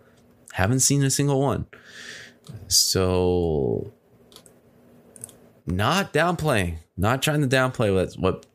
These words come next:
what's being said, but it is, it is interesting, right? Because this would be the first place,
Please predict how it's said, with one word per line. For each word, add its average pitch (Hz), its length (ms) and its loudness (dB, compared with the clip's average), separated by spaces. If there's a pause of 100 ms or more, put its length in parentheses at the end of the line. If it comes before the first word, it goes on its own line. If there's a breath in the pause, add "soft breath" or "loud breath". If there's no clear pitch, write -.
(120)
what's - 220 -2
being 95 180 0
said, 117 320 4
but 87 160 0
it 110 120 0
is, 123 520 -2 (3250)
it 113 100 -2
is 120 140 2
interesting, 107 580 -2 (1120 loud breath)
right? - 240 0
Because 98 240 2
this 107 180 2
would 110 140 0
be 107 80 2
the 95 240 -2 (300)
first 220 300 2
place, 73 380 0